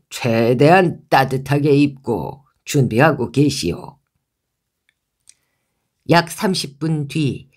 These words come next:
건물 밖에서 누군가 큰 소리로 나를 불렀다. 창밖으로 내다보니 에이노였다. 그는 크로스컨트리 스키를 타고 와서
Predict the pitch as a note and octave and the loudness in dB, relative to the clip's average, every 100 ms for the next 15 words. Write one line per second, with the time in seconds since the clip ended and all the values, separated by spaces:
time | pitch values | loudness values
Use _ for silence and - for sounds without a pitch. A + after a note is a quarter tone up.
0 | _ _ - F3+ E3 D#3+ D3+ C#3 B2+ C3+ | _ _ 0 4 4 4 2 -2 -2 -2
1 | D#3 - A2+ C#3 C#3 C3+ D3+ C#3+ - F3 | -2 -2 0 0 4 4 2 0 2 2
2 | E3 C3 B2 D3+ A#2+ A#2 C#3 C#3 C#3 A#2 | 4 4 4 4 4 2 0 0 0 0
3 | G#2 - A2 E2 _ _ _ _ _ _ | -2 -4 -4 -4 _ _ _ _ _ _
4 | - G3+ E3 D#3+ E3+ F3 D#3+ C#3+ C#3 C3+ | 0 2 4 2 4 4 6 4 4 2
5 | C3 C3+ D#3 C#3+ - C#3 C3+ C3+ A2+ A2+ | 2 2 2 0 0 6 6 6 2 -4
6 | G#2+ - G2 - _ _ _ _ _ _ | -8 -10 -10 -10 _ _ _ _ _ _
7 | - D3+ F3 E3+ - _ _ - F#3+ E3 | 0 4 4 2 -4 _ _ -2 2 4
8 | - - D3+ C#3+ - D3 C3+ - - - | 2 0 0 0 2 4 4 0 -6 2
9 | D#3+ C#3 C#3 - E3 C#3+ A#2 A#2+ A2 | 4 4 2 -2 0 2 2 -2 -6